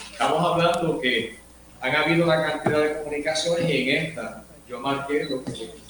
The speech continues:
leí a ustedes públicamente de la referente a los ahorros, la cantidad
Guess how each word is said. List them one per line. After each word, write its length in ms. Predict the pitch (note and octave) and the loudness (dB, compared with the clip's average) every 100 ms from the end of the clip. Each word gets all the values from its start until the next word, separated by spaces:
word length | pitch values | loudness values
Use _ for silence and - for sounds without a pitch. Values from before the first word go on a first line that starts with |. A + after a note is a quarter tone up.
| - | -14
leí 220 | A2+ A#2 C3+ | -4 0 0
a 60 | |
ustedes 380 | C#3+ C#3+ D3+ D3 | -2 -4 -4 -6
públicamente 760 | C#3+ C#3+ C#3+ D#3 D3+ B2 - - - - - - - - | -6 -4 -4 -4 -8 -10 -12 -18 -18 -20 -20 -20 -20 -8
de 80 | B2 | -2
la 280 | B2+ B2+ B2+ | 0 0 -2
referente 840 | B2 - B2 F3 E3+ - F3 F3 | -6 -2 0 0 0 -2 0 0
a 140 | C#3 C3+ | -2 -4
los 260 | C3 - | -4 -6
ahorros, 880 | B2+ B2 D3 F#3 F#3 F#3 F#3 F3+ - | 0 4 6 6 4 0 -2 -4 -6
la 260 | C3 B2 - | -4 -2 -2
cantidad 840 | B2 A#2+ - B2 D3 - - - | -6 -10 -10 0 2 2 0 -8